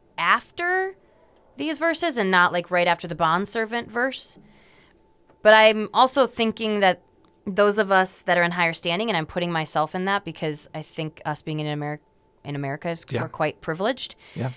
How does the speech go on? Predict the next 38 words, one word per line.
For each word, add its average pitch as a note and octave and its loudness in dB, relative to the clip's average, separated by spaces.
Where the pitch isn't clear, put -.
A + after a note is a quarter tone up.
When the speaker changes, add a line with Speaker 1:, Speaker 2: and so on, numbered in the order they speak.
Speaker 1:
that A3+ 8
we B3 2
need C4 2
to A3+ -6
be A3+ -2
reminded F#3+ 2
who A3 -2
we A#3+ 2
are A3 8
also A3 6
working E3 0
for, D#3 -2
and F3 -2
that E3 0
good G#3 2
and A3 0
bad G3+ 6
will G3 0
be F#3 -2
repaid F3+ -2
no E3 -2
matter D#3+ -2
who D4 -2
we B3+ 2
may F3+ 2
think E3+ -6
we D#3 -6
are. D#3 -2
And G3+ 2
I G3+ 4
think G#3 -2
the G3 -2
same G3 0
could F#3 -4
be F#3 -2
said E3+ 4
of D3+ -4
masters, D#3+ -4